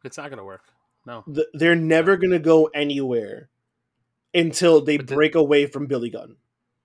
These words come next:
Speaker 1: Yeah, and this doofy persona that they have going on, it's just
Speaker 2: Yeah.
Speaker 1: ridiculous. It's too
Speaker 2: Yeah.
Speaker 1: much. It's
Speaker 2: Yep.
Speaker 1: too much.
Speaker 2: They,
Speaker 1: Anyway.
Speaker 2: they play themselves like the two sons of a,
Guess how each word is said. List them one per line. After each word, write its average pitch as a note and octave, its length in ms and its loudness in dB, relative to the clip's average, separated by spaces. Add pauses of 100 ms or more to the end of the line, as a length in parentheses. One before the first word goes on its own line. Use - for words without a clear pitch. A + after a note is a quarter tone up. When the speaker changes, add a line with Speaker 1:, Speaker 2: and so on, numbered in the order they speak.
(140)
Speaker 1:
Yeah, D#3 300 -6
and A2+ 200 -12
this A2+ 160 -14
doofy D3 380 -10
persona D3+ 400 -4
that A2+ 120 -12
they A2 120 -10
have G#2+ 220 -10
going G#2+ 260 -10
on, G2+ 140 -12
it's G2+ 160 -18
just C#3+ 100 -8
Speaker 2:
Yeah. C#3 240 -2
Speaker 1:
ridiculous. A2+ 520 -10
It's A2 120 -16
too C3+ 80 -6
Speaker 2:
Yeah. C#3+ 60 -4
Speaker 1:
much. - 360 -12 (1200)
It's C#3 100 -10
Speaker 2:
Yep. G3+ 80 -6
Speaker 1:
too D3 100 -12
much. - 360 -14 (200)
Speaker 2:
They, A#2 100 -18
Speaker 1:
Anyway. E3 240 0
Speaker 2:
they E3 200 -2
play G3 320 -2
themselves C#3 540 -2
like C3+ 420 -6 (460)
the E3+ 100 2
two F#3 300 -2
sons D3 500 -4 (100)
of C#3+ 200 0
a, E3 200 2